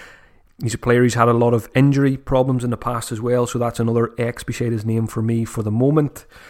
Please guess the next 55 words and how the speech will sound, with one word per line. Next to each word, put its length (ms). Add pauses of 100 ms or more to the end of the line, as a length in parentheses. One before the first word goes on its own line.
(400)
So 180
yeah, 180
just, 300
just 160
for 80
the 100
watch 320
list 280 (200)
for 140
the 80
time 240
being, 340
if 120
he 80
can 120
make 220
that 260
right 240
back 220
spot 280
his 120
own, 220
I 20
think 200
he 80
could 180
be, 240
he 160
could 120
be 80
an 60
absolute 380
beast 420
at 240
four 220
point 260
nine 240
million, 300
you 60
know, 100
for 120
clean 240
sheets 440
and 260
attacking 400
returns. 400
So 200 (440)
definitely 280
one 120
to 60
keep 180
an 80
eye 160
on, 220
Aurier. 400